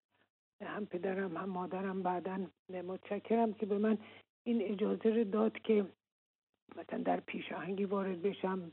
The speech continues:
در ورزش برم، شنو یاد بگیرم، در استرخاب، در پیشاهنگی برم. و یه دیدی، یعنی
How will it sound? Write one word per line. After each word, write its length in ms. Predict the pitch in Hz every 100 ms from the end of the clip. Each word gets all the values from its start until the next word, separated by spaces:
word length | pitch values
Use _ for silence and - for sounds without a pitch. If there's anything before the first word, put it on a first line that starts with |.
| -
در 180 | 165 165
ورزش 540 | 165 156 151 196 196 190
برم، 420 | 175 175 175 175 - - _ _ -
شنو 260 | 196 190 202
یاد 200 | 208 185
بگیرم، 500 | 202 196 196 202 180
در 220 | 190 180
استرخاب، 680 | 185 - 190 170 - 185 160
در 180 | 175 170 -
پیشاهنگی 680 | 202 - 185 175 185 175
برم. 360 | 190 196 190 180 _ - - _ _ _ -
و 200 | 208 202 180
یه 220 | 208 247
دیدی، 400 | 202 196 247 240
یعنی 420 | 226 220 233 233